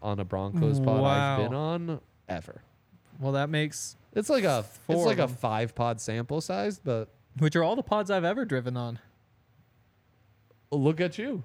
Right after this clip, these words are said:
Speaker 2: Look at me. Uh, Patriots plus two forty to make the playoffs. That's almost enough value that I could get in.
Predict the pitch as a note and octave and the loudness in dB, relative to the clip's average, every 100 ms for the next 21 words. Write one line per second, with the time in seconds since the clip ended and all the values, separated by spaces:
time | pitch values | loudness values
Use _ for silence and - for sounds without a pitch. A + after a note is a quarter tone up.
0 | - C#3 D3 D#3 C#3+ C3 - D3+ C#3+ F#3 | -2 2 2 2 0 -2 0 0 0 0
1 | G3+ A3+ F#3+ - - E3 - F3 D3 D3 | 0 2 0 0 -4 -4 -2 -6 -4 -2
2 | C#3 F3+ F#3+ F#3+ F#3+ F3+ G3+ G3+ G3+ - | -2 -2 -4 -6 -8 -4 -2 0 -2 -6
3 | - - _ _ _ _ _ _ _ _ | -14 -18 _ _ _ _ _ _ _ _
4 | - D#3+ - F3+ F#3+ F#3 D3+ - D3+ D3 | 0 0 2 2 2 0 -2 -6 -2 0
5 | C3 C#3 C3+ B2+ B2 B2 A#2+ B2+ B2 A#2+ | 0 0 0 0 -2 -2 -4 -4 -4 -2
6 | A2+ A2+ | -4 -8